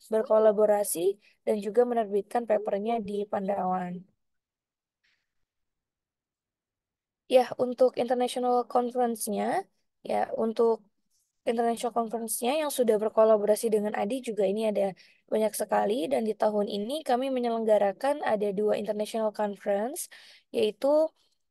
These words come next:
I C C I T dan juga I I Kro, ya. Untuk I I Kro sendiri ini sudah dijalankan sejak tahun dua ribu sembilan belas ya, Bapak Ibu, sejak, eh, presentasi di G C C, kemudian ada off, sempat ada pandemi juga, seperti itu. Dan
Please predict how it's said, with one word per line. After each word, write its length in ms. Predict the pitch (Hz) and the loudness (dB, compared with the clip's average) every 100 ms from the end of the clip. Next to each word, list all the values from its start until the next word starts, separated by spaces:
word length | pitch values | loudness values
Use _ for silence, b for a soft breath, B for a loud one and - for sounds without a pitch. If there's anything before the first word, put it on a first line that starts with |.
| - | 0
I 80 | 247 | 0
C 160 | 240 247 | 2 2
C 80 | - | 2
I 280 | - 220 214 | 4 2 2
T 80 | - 240 285 466 _ _ _ _ - | -4 -6 0 0 _ _ _ _ 0
dan 240 | 220 214 | 2 2
juga 400 | 196 202 202 294 | -2 -4 6 6
I 240 | 370 123 208 | 6 -2 -2
I 160 | 202 | -2
Kro, 480 | - 220 208 190 175 _ - | -2 4 6 4 0 _ -8
ya. 240 | 190 190 b b b | -6 -6 b b b
Untuk 320 | 254 226 226 | -6 -4 -4
I 80 | 226 _ - | -6 _ -4
I 140 | 220 | -4
Kro 160 | 214 233 | 0 0
sendiri 480 | 226 226 220 220 226 | 0 0 2 2 0
ini 240 | 269 302 | 0 -2
sudah 560 | 277 220 202 214 208 196 | -2 -4 2 6 6 4
dijalankan 680 | 196 214 196 208 208 220 254 | -6 -4 2 2 2 -2 -6
sejak 240 | 220 220 | -2 -2
tahun 160 | - 214 | 0 0
dua 100 | 214 208 | 2 2
ribu 80 | |
sembilan 280 | 226 220 214 202 - | 0 -2 -4 -6 -2
belas 180 | 220 247 254 | 0 2 0
ya, 80 | |
Bapak 240 | 220 214 208 | 0 0 0
Ibu, 320 | 208 196 247 294 | -2 -4 -4 -4
sejak, 340 | 277 214 214 202 _ b b b - | -6 -2 -2 -2 _ b b b -2
eh, 120 | 214 | -2
presentasi 480 | - 220 220 208 220 | -2 -4 -2 0 -2
di 60 | 196 | -2
G 80 | 202 | 0
C 120 | 208 | 0
C, 100 | 220 302 302 | 2 2 2
kemudian 480 | 269 220 214 214 208 | 4 4 6 6 6
ada 240 | 208 208 - | 8 8 8
off, 160 | 247 | 4
sempat 400 | - 226 208 208 | 4 -4 0 2
ada 160 | 202 196 | 2 2
pandemi 480 | 208 196 202 202 190 | 2 0 0 -2 -6
juga, 480 | 240 285 285 285 | -2 2 4 2
seperti 400 | - - - 202 | -2 -12 -8 -8
itu. 160 | 208 285 | 0 2
Dan 160 | 226 | 2